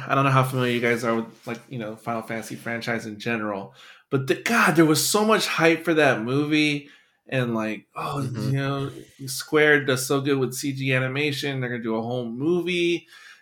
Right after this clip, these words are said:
Speaker 1: and, you know, it's Final Fantasy, and God, the hype was so powerful at the time,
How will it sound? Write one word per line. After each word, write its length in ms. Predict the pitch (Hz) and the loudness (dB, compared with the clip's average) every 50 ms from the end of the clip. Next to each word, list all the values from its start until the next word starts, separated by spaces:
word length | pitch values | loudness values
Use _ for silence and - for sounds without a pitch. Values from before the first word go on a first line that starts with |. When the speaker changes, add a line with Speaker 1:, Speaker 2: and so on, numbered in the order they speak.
| _ _ - | _ _ -2
Speaker 1:
and, 440 | 127 131 123 117 117 113 107 101 - _ _ - | 0 0 2 2 0 -2 -4 -6 -12 _ _ -8
you 100 | 135 123 | -6 -4
know, 160 | 117 107 104 | -4 -4 -6
it's 100 | 101 - | -6 -8
Final 280 | - 135 131 131 135 | -6 -4 -4 -4 -4
Fantasy, 1200 | 135 - - - 180 185 190 185 190 185 175 - - - 185 175 170 170 170 170 170 170 165 156 - | -6 -10 -6 -2 2 4 4 4 4 4 2 0 0 2 4 6 6 6 8 6 6 6 4 2 0
and 200 | 143 135 139 - - _ _ | -2 -4 -6 -8 -12 _ _
God, 240 | - - 165 165 147 | -4 0 2 4 6
the 100 | 147 143 135 | 6 6 6
hype 320 | 135 151 156 160 160 - | 8 8 6 6 6 4
was 180 | 139 127 - - | 0 -2 -2 -2
so 420 | - - 143 143 143 143 143 135 | -2 0 2 2 4 4 2 0
powerful 600 | 131 - 139 135 135 135 139 131 135 - 135 131 123 | 0 2 4 6 6 6 4 2 -2 -2 -2 -4 -2
at 40 | 131 | -4
the 60 | 123 | -10
time, 440 | 113 - 123 120 117 113 113 113 | -8 -4 -2 0 2 2 0 -2